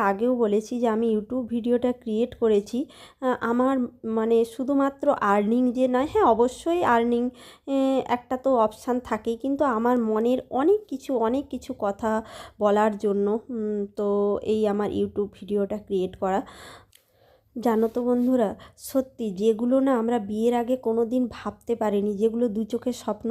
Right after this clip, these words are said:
নিয়ে বিয়ে করি, সেগুলো হয়তো বরের ইচ্ছা থাকলেও কিছু কিছু ফ্যামিলি আছে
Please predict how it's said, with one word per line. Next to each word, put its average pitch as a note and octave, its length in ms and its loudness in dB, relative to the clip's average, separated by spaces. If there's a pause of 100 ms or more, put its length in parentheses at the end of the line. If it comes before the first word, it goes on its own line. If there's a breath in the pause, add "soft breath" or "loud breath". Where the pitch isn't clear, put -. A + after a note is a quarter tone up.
নিয়ে A#3 220 2
বিয়ে G#3 300 0
করি, G#3 260 -2 (360 loud breath)
সেগুলো C#4+ 380 2
হয়তো C#4 300 2
বরের A3+ 400 4 (100)
ইচ্ছা A#3+ 380 -6
থাকলেও G#3 400 0 (360 loud breath)
কিছু D4 220 -4
কিছু D4 240 0 (100)
ফ্যামিলি B3 520 2
আছে A#3+ 300 0